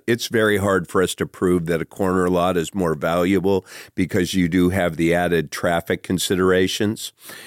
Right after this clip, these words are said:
And while you do have nobody to one side of you or the other, you do have traffic coming both ways. Uh, it's not very clear cut. With cul-de-sac and premium lots on cul-de-sacs, the pie-shaped lots,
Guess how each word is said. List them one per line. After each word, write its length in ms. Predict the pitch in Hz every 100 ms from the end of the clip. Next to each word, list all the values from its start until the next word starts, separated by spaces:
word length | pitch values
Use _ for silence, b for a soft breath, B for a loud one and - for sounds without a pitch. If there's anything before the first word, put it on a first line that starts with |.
| B -
And 220 | 95 90
while 180 | 92 92
you 160 | 90
do 200 | 90 92
have 340 | 92 95 87 78
nobody 420 | 92 92 90 85
to 260 | - 95 90
one 280 | 92 92 87
side 380 | - 95 92
of 100 | 90
you 180 | 90 90
or 120 | 85
the 180 | 82 87
other, 400 | 95 101 95 87 B B -
you 140 | 90
do 180 | 90 87
have 220 | 92 80
traffic 500 | - 95 87 - 85
coming 320 | 104 87 82
both 360 | 76 85 78 -
ways. 580 | 85 85 73 58 - B B B _
Uh, 280 | 92 85 85 -
it's 260 | 110 -
not 200 | 123 104
very 260 | 82 92 87
clear 320 | - 101 85
cut. 400 | - 101 80 - -
With 240 | 98 85
cul-de-sac 960 | - 127 117 120 - 107 101 95 - - 98
and 420 | 90 87 82 76 B B _ -
premium 440 | - 107 101 98
lots 500 | 95 95 92 92 - -
on 280 | 92 95 95
cul-de-sacs, 720 | - 95 90 90 - 90 82 -
the 100 | 80
pie-shaped 640 | - 95 90 - 92 80
lots, 400 | 85 87 85 -